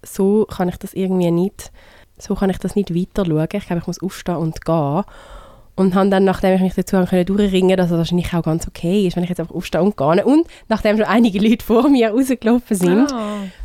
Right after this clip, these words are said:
Speaker 1: habe ich dann
Speaker 2: Ja.
Speaker 1: gedacht, hey, ich glaub, das kann ich und darf ich auch. Und bin aufgestanden und gegangen. Und es hat sich nachher mega befreiend angefühlt. Es hat auch niemand irgendwie komische Anstalten gemacht oder so, sondern alle haben ihre Beine, ähm, schön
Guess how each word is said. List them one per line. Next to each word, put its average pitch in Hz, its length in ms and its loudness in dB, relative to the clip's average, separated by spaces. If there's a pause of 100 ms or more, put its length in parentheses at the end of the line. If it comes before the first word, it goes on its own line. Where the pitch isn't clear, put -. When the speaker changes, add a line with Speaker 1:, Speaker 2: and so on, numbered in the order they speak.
(180)
Speaker 1:
habe 180 140 0
ich - 60 -6
dann 185 120 -2
Speaker 2:
Ja. 190 180 2
Speaker 1:
gedacht, - 180 -4 (100)
hey, 185 220 2
ich - 140 -6
glaub, 185 280 0
das - 140 -12
kann 180 220 0
ich 185 200 -2
und - 340 -8
darf 160 240 -4
ich - 140 -16
auch. 139 360 -6
Und 160 140 -4
bin 165 160 -4
aufgestanden 185 380 -2
und 165 100 -2
gegangen. 220 280 2
Und 233 100 4
es 226 80 -2
hat 208 140 -2
sich - 100 -12
nachher 208 220 2
mega 214 220 0
befreiend 214 580 2
angefühlt. 202 580 0
Es 185 80 2
hat 180 140 0
auch 170 80 0
niemand 180 380 2
irgendwie 185 500 2 (600)
komische 190 420 0
Anstalten 190 840 0
gemacht - 460 -2
oder 185 240 -2
so, 180 220 -2
sondern 170 240 -2
alle 175 260 0
haben 160 160 -2
ihre 165 220 -4
Beine, 160 380 -2 (440)
ähm, 160 160 -2
schön 170 300 -2